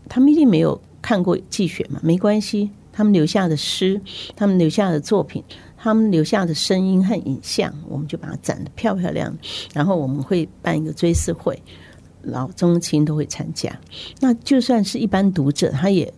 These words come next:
我们都会办展览，他也借着这样的展览去认识过，认识这些各个世代在或不在的作家们，重读他们的作品。所以我觉得这个地方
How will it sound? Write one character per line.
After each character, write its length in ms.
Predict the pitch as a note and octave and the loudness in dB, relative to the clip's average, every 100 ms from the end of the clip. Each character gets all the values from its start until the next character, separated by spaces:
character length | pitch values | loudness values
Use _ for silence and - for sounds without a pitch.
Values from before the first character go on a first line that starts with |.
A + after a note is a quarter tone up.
| - | -6
我 60 | D#3 | 0
们 120 | D#3 | 2
都 100 | F#3 | 4
会 140 | G3+ | 2
办 220 | F3 E3+ C#3 | 2 0 0
展 220 | - - | -4 -4
览， 180 | - - | -8 -4
他 140 | F3 | 0
也 120 | A3 E3 | 2 2
借 220 | - F#3+ | 2 0
着 180 | E3 E3 | 2 0
这 120 | E3+ | 2
样 120 | F3+ | 2
的 120 | D3+ | 2
展 200 | D3 A2 | 0 0
览 140 | - - | 0 -2
去 160 | - G3+ | -2 2
认 220 | B3+ G3 | 4 2
识 260 | F#3 - | 0 -4
过， 280 | F#3 F3 E3 - - - - - | -4 0 -2 -2 -10 -10 -10 0
认 120 | G#3+ | 0
识 220 | G3+ G#3+ | 2 0
这 160 | F#3 F#3+ | 2 0
些 240 | F#3 F#3 | 2 2
各 160 | F3 A3+ | 2 0
个 120 | F#3 | 0
世 200 | D#3 - | 0 0
代 300 | F3 E3+ C#3 - - - - - | 0 -2 -2 -10 -20 -20 -20 -20
在 360 | - A#3+ F#3 - - - - | -4 -2 0 -4 -12 -20 -4
或 120 | F#3+ | -4
不 160 | F3+ E3+ | -2 -4
在 260 | - F#3 | -2 -2
的 100 | D3 | -2
作 200 | - D#3+ | -6 -8
家 240 | - - F2 | -6 -8 -8
们， 160 | - - - - - - - | -10 -14 -20 -20 -20 -20 -10
重 280 | - E3 | 0 2
读 180 | F#3+ F#3 | 2 0
他 160 | D3+ D#3 | -2 -2
们 100 | D#3+ | -4
的 100 | - | -6
作 200 | - - | -8 -8
品。 140 | - - - - - - - - | -10 -16 -18 -20 -20 -20 -20 -20
所 200 | - - | -12 2
以 140 | D#4+ A#3 - - - | 4 4 -2 -12 -2
我 140 | F3 | -2
觉 200 | E3 E3+ | 2 2
得 120 | F3+ | 2
这 200 | F#3+ B3+ | 2 0
个 100 | A3 | 0
地 180 | E3+ A3 | 0 0
方 340 | F#3+ F#3+ F#3+ | 0 2 2